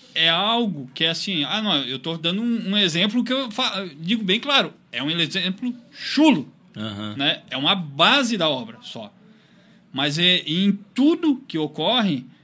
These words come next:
Speaker 1: muitas vezes o cara chega e diz, "Olha, eu preciso do negócio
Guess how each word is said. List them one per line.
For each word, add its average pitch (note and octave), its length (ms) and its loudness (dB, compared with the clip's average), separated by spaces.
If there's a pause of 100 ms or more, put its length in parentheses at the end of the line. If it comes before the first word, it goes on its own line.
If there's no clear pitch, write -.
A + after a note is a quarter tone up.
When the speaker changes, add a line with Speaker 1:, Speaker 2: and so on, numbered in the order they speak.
(140)
Speaker 1:
muitas D3 400 -4
vezes G#3+ 420 0
o G#3 60 -4
cara A#3 260 0
chega A#3+ 300 -2
e - 40 -2
diz, C4+ 240 0
"Olha, A#3+ 320 0 (360)
eu D3+ 140 -6
preciso A#3+ 800 2
do C4+ 140 0
negócio B3+ 480 0